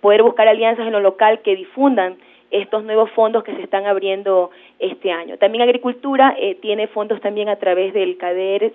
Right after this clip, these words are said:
y del fida, dependiendo del tamaño de la, de la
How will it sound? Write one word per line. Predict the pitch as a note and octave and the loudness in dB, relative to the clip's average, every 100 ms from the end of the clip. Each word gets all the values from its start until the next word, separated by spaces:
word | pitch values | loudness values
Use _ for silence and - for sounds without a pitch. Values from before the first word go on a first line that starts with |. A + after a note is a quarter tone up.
| - | -8
y | - F#3+ | -14 -4
del | F3 E3+ F3 D3 _ - | -4 -4 -8 -16 _ -6
fida, | - C4 F3+ | 2 4 6
dependiendo | F3+ G3 G#3 A#3 | 4 2 2 4
del | G#3+ | 4
tamaño | G#3+ G3 G#3 B3 C4+ | 2 -2 0 2 2
de | B3 | 4
la, | A3 G#3 - | 4 2 -4
de | F#3+ | -4
la | F3+ F3 | -4 -6